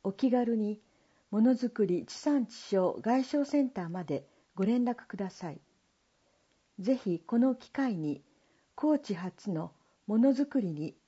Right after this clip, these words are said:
共に挑戦しましょう。以上について詳しいことは、ものづくり地産地消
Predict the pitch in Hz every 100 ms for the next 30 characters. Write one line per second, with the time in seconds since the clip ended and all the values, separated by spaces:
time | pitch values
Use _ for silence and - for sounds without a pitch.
0 | _ _ _ - 233 262 247 - - 262
1 | 277 269 262 247 247 233 226 220 156 -
2 | _ _ _ _ _ - - _ _ _
3 | _ _ _ 262 285 320 294 220 - -
4 | 196 - 175 170 - 247 262 269 330 294
5 | 196 - 156 156 - _ _ _ _ _
6 | - 220 254 254 262 262 202 175 170 _
7 | _ - - 311 285 226 - - 226 202
8 | -